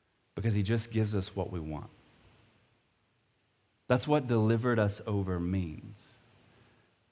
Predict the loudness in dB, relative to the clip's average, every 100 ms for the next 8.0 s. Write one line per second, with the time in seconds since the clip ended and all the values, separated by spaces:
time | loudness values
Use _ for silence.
0 | _ -2 4 6 6 4 -2 -2 -2 0
1 | -2 -8 -4 2 2 2 0 4 4 4
2 | -2 -4 -2 0 0 0 0 0 0 0
3 | 0 -4 -2 -4 -4 -4 -6 -10 -16 -20
4 | _ -20 _ _ _ _ _ _ 0 2
5 | 4 6 8 6 6 0 0 -2 0 2
6 | 4 2 2 2 2 2 0 -2 4 8
7 | 8 6 2 0 0 -2 -6 -4 -4 -6